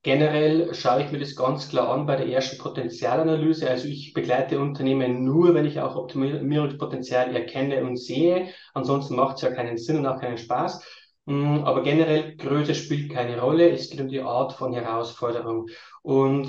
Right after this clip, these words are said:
äh, mein, mein absolutes Lieblingsthema ist letztendlich die Unternehmenssteuerung aus der rollierenden G und V heraus. Also wo man wirklich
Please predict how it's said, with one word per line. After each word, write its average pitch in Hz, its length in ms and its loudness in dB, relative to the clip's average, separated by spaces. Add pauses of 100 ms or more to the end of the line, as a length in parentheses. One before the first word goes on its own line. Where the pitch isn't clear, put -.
äh, 131 500 4
mein, 135 840 -2 (340)
mein 131 240 0
absolutes 143 680 0
Lieblingsthema 151 1080 0
ist 135 160 -2
letztendlich 135 560 -4
die 135 100 0
Unternehmenssteuerung 131 1160 0
aus 123 220 0
der 123 120 -4
rollierenden 127 500 -2
G 123 140 -8
und 123 160 -4
V 117 260 -2
heraus. 117 340 -4
Also 117 140 -4
wo 123 140 -4
man 123 420 -2
wirklich 156 560 0